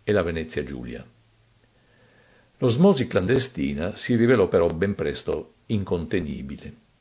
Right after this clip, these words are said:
Sin dal giugno del millenovecentoquarantuno, la commissione militare del Comitato Centrale del Partito Comunista Sloveno esfiltrò diversi emissari dalla provincia di Lubiana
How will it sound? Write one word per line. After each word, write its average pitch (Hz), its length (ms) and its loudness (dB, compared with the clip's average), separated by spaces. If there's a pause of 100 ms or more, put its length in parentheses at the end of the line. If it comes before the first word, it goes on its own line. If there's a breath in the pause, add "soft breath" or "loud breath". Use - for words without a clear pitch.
(880 soft breath)
Sin 175 240 0
dal 180 140 4
giugno 127 340 4
del 80 220 0
millenovecentoquarantuno, 85 1500 -2 (640 soft breath)
la 117 140 2
commissione 139 560 2
militare 107 580 0
del 76 140 -4
Comitato 104 500 -2
Centrale 85 540 -2
del 69 180 -4
Partito 76 440 -6
Comunista 78 480 -6
Sloveno 90 680 -2 (720 soft breath)
esfiltrò 127 1040 0
diversi 117 580 2
emissari 87 760 -2
dalla 98 260 2
provincia 104 400 -2
di 71 120 -6
Lubiana 78 640 -2